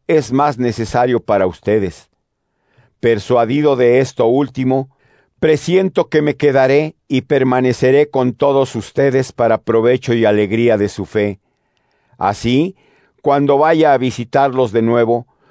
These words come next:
su orgullo de ser cristianos aumentará gracias a mi presencia. Únicamente les pido que lleven una vida digna del Evangelio de Cristo,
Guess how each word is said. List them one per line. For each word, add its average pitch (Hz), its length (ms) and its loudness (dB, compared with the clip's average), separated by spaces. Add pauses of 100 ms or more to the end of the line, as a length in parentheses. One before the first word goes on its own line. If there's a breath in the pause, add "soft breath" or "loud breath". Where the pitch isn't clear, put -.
(180)
su 156 200 0
orgullo 160 500 2
de 147 120 0
ser 156 280 -2
cristianos 139 880 -2 (120)
aumentará 127 800 0
gracias 127 580 -2
a 117 60 -2
mi 107 140 -2
presencia. 101 840 -4 (1120)
Únicamente 180 840 0
les 147 220 0
pido 151 480 -2 (240)
que 160 160 0
lleven 170 360 0
una 170 200 0
vida 151 280 0
digna 139 400 -2
del 113 180 2
Evangelio 110 600 -2
de 101 120 -2
Cristo, 113 540 -10